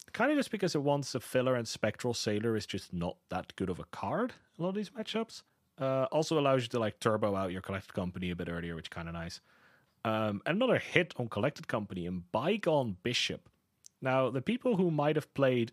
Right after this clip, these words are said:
uh, Mono White Monument in Amonkhet Standard will know this card.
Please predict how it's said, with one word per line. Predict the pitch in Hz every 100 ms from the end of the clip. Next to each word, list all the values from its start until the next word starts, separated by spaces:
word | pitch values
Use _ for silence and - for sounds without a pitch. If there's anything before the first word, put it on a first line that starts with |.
| _
uh, | 113 104 101 98
Mono | 101 110 147 160
White | 147 135 123 113
Monument | 104 127 139 113 101 95 139
in | 120
Amonkhet | 92 117 120 110 101
Standard | - 95 87 87 95
will | 92
know | 87 85
this | 78
card. | - 104